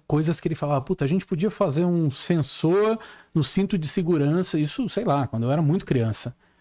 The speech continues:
E quando colocasse, se a pessoa não colocasse o sensor, eu ficava pe-, ah, colocando uma luzinha no painel, exatamente o que tem. Hoje todo carro tem. E muitas e muitas e muitas coisas que meu pai via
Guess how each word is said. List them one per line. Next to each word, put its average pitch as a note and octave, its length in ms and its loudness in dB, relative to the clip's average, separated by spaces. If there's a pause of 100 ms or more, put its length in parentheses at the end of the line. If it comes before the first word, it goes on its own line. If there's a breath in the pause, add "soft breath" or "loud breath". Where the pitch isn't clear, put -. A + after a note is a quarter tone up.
(160 soft breath)
E C#3 40 -14
quando G3 420 0
colocasse, E3+ 540 -2
se - 120 0
a D#3 40 -2
pessoa F3 220 -2
não G3+ 80 2
colocasse F#3+ 380 -2
o - 20 -10
sensor, - 280 -4
eu F3+ 40 -6
ficava F3+ 240 -4
pe-, - 160 -4
ah, D#3+ 140 -4
colocando E3+ 340 -4
uma F3 120 0
luzinha F3 380 2
no F3+ 60 0
painel, D#3+ 320 0
exatamente D3 460 -2
o - 20 -12
que - 100 -20
tem. F#3+ 280 0
Hoje D3+ 180 -2
todo F3+ 180 -2
carro D#3+ 220 -6
tem. D#3+ 300 -2 (320 loud breath)
E E3+ 80 2
muitas G3+ 360 2
e F3+ 60 2
muitas F3 320 2
e F3 60 2
muitas D#3+ 340 0
coisas C#3 420 0
que - 120 -12
meu C#3 120 2
pai C3+ 160 0
via C3 460 0